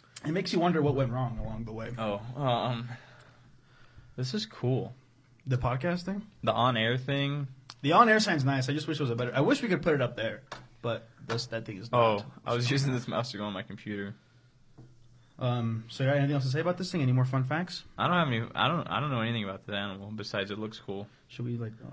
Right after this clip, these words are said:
Speaker 1: let me see if I can, I'm gonna look up, um, um, what are these, white-tailed deers?
Speaker 2: This is just cool.
Speaker 1: White-tailed deer.
Speaker 2: Like, I don't expect this, po-, or at least for me, I don't expect myself to do massive research on these animals.
Speaker 1: I'm not gonna lie, my research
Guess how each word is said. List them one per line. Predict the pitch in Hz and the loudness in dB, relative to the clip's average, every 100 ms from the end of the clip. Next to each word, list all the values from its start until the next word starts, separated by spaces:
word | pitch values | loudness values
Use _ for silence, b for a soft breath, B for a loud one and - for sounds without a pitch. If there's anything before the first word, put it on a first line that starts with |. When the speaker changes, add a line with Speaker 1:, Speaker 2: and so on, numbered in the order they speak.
| - | -8
Speaker 1:
let | 123 | -2
me | 123 | -2
see | - 123 | 0 -4
if | |
I | |
can, | 113 117 | -2 -2
I'm | - | 2
gonna | 120 | 4
look | 120 120 | 6 2
up, | - 117 | 0 2
um, | 110 107 - - | 4 2 -4 -6
um, | 110 104 104 - | -4 -2 -4 -4
what | 113 | -4
are | 139 | -4
these, | 135 | -4
white-tailed | 117 131 139 135 | -4 -4 -6 -6
deers? | 147 147 - - - | -6 -8 -16 -20 -2
Speaker 2:
This | 123 127 | 0 0
is | 196 | 0
just | 185 - | -2 -4
cool. | - 135 139 - - - - - | -4 -2 -2 -4 -12 -20 -18 -14
Speaker 1:
White-tailed | 160 156 147 139 | -12 -12 -12 -14
deer. | - - - - 185 226 - - | -14 -14 -14 -14 -16 -18 -14 0
Speaker 2:
Like, | 120 | 4
I | 147 | 6
don't | 202 180 | 6 2
expect | 127 - 123 127 | -2 2 2 4
this, | 113 - | -4 -4
po-, | 110 | -6
or | - | 0
at | 113 113 | 2 4
least | 131 127 | 2 -2
for | - 107 | -2 0
me, | 110 104 101 | 0 -2 -2
I | 113 | -2
don't | 143 | 0
expect | 127 110 123 117 | -2 0 0 2
myself | 110 107 101 | -2 -4 -8
to | 101 | -6
do | 101 | -8
massive | 107 104 95 | -6 -8 -8
research | 104 110 104 95 | -6 -4 -6 -8
on | 95 98 | -8 -8
these | 98 | -6
animals. | 104 101 110 - - b b b b b b b b b b b b | -6 -6 -10 -12 -14 b b b b b b b b b b b b
Speaker 1:
I'm | 175 | 2
not | 208 | 4
gonna | 190 | 6
lie, | 151 143 | 8 8
my | 123 156 | 8 6
research | 196 226 269 262 - | 4 4 2 0 -2